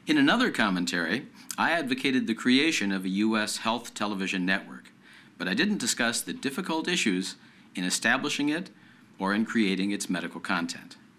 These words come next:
Medical content for a national health network would be crucial in establishing its value. The individuals and organizations with the responsibility for deciding this content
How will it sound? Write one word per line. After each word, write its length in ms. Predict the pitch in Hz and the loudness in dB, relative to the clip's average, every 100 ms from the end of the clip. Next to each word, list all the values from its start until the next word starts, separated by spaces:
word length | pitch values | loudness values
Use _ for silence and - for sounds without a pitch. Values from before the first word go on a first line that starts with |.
| - - - | -20 -20 -4
Medical 320 | - 220 214 | 0 0 0
content 520 | 165 - 311 - 101 - | -2 0 0 0 -2 0
for 120 | 104 | 0
a 80 | 95 | 2
national 500 | 104 131 - 113 98 | 2 2 0 -2 0
health 260 | 113 104 | -2 -2
network 420 | 107 - 95 110 - - - - | -4 -4 -4 -6 -10 -20 -12 -4
would 160 | 101 | 0
be 100 | 113 | 0
crucial 520 | 113 - 220 - 92 | 0 2 2 2 0
in 80 | 95 | 0
establishing 600 | 98 - 90 87 85 95 | -2 -2 -2 -2 -4 -4
its 120 | 90 | -4
value. 420 | 90 107 110 80 - - - - - - - - | -2 0 0 -4 -14 -20 -20 -20 -20 -20 -20 -8
The 100 | 85 | 2
individuals 720 | 110 113 117 117 123 117 113 | 4 4 4 2 0 0 -2
and 100 | 101 | -2
organizations 800 | 87 101 101 92 104 113 113 98 | -2 0 0 0 0 0 0 -2
with 140 | 98 95 | -4 -2
the 60 | |
responsibility 840 | 92 - 110 107 - 101 160 127 101 | -4 -2 0 0 -2 -2 0 0 -2
for 160 | 107 104 | -4 -4
deciding 520 | 95 - 185 180 110 | -2 0 0 2 0
this 120 | 95 | 0
content 540 | - 92 92 95 120 | -2 -2 -2 -4 -4